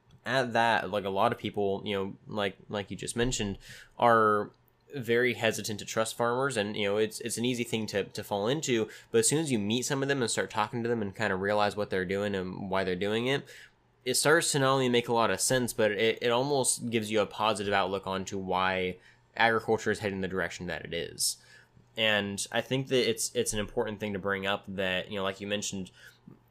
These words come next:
you were fear-, you know, you were fearful of, of pesticides before you realized what their utility was. That tends to be the case with a lot of things in agriculture. People are fearful of it until, because they're, you know, like I said,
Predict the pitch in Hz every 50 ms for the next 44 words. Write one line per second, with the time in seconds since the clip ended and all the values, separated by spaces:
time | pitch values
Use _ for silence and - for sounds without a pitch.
0 | _ _ - 139 120 110 110 110 - - 113 107 - - 107 104 107 113 117 123
1 | 123 120 - 110 107 - - 107 104 98 98 92 - - - - - 101 95 98
2 | 92 98 95 92 98 - - 98 95 95 95 92 90 92 90 90 95 92 - 95
3 | 87 90 90 - 120 120 113 98 92 85 82 80 82 85 - - - - - -
4 | _ _ - 120 120 - - 135 147 156 147 - 143 135 135 123 120 117 120 113
5 | 110 107 - 104 98 101 101 104 107 101 107 117 104 101 104 98 - 104 98 90
6 | 92 95 87 87 - - - - - - - - 95 - 113 104 101 104 101 98
7 | - - 127 131 127 - - 123 120 117 113 113 113 - 107 104 98 - - 110
8 | 104 101 101 110 110 - 139 151 139 117 120 117 - - 104 101 92 92 95 95
9 | 95 98 - - 113 101 98